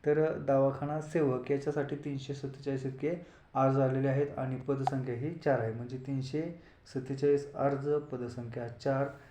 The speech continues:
याचं जे, अ, per seat competition आहे ते, अ, जवळपास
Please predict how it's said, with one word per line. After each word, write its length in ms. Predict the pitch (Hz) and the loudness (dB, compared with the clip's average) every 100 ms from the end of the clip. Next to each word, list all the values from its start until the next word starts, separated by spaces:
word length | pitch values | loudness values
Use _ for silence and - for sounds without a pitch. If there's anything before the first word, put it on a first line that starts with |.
| - 131 | -12 -4
याचं 260 | 127 127 | -4 -2
जे, 220 | 139 147 156 - - | 0 2 2 0 0
अ, 20 | 135 131 131 | 2 2 2
per 80 | 143 | -2
seat 320 | 135 139 135 | 0 -2 -2
competition 540 | 135 127 - 123 - 131 | -4 -4 -6 -6 -6 -6
आहे 140 | 120 | -4
ते, 420 | 120 131 156 156 - - - 131 | -2 2 2 -2 -14 -20 -10 -2
अ, 360 | 131 131 127 127 - - - - - - - 135 | 2 4 2 0 -12 -20 -20 -20 -20 -20 -12 -4
जवळपास 560 | 131 131 131 139 139 | 0 2 4 4 2